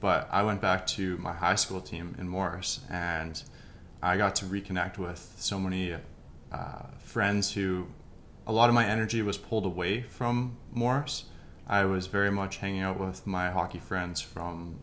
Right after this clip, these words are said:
you know, triple A and that. And here I was able to reconnect with lots of really great buddies,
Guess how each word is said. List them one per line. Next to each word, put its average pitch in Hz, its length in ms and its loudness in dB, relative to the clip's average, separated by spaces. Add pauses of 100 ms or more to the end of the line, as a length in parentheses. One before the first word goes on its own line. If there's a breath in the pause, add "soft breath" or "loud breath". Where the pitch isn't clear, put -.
you 92 60 -6
know, 85 160 -8
triple 95 340 -2
A 92 100 4
and 107 140 4
that. 139 180 4 (1200 loud breath)
And 95 480 4
here - 320 0
I 101 60 6
was 98 100 2
able 98 180 4
to 95 60 2
reconnect 92 480 0
with 87 200 -8
lots 92 340 4
of 87 160 -4
really 95 220 2
great 87 220 -2
buddies, 87 560 0